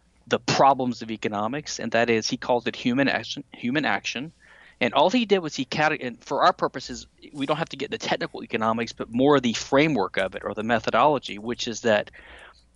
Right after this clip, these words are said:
Mises recognized that humans act and that there are certain logical implications of that. And that's how he deduces his body of economic laws.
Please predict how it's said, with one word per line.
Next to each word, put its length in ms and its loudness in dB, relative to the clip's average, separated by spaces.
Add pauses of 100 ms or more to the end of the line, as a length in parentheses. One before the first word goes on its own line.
(140)
Mises 440 2
recognized 840 2 (100)
that 200 0
humans 640 0 (600)
act 520 -2 (580)
and 140 0
that 120 -6
there 120 0
are 40 -2
certain 480 -4
logical 560 2
implications 800 -6
of 140 -6
that. 220 -6
And 120 -4
that's 260 4
how 120 2
he 160 -4
deduces 560 -10
his 160 -10
body 360 2
of 60 -8
economic 540 -6
laws. 520 -6